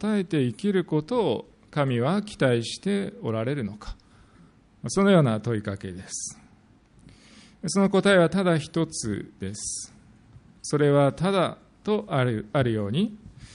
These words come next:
答えは一つです。まあ、ただモーセは五つの表現を用いて語っています。「主を恐れる」、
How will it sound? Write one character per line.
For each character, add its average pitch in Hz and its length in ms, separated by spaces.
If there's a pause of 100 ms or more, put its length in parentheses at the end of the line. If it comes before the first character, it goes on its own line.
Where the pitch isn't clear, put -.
(720)
答 196 240
え 190 40
は 147 120
一 151 240
つ 135 180
で 107 140
す。 - 460 (300)
ま 156 100
あ、 - 20
た 185 120
だ 151 140
モ 165 140
ー - 20
セ 143 140
は 160 160
五 139 120
つ - 380
の 185 140
表 147 200
現 165 460
を 143 100
用 131 400
い 107 100
て 170 340 (1800)
語 110 180
っ 95 60
て - 160
い 90 60
ま 87 140
す。 - 260 (1300)
「主 180 300
を 113 260
恐 190 280
れ 190 140
る」、 - 160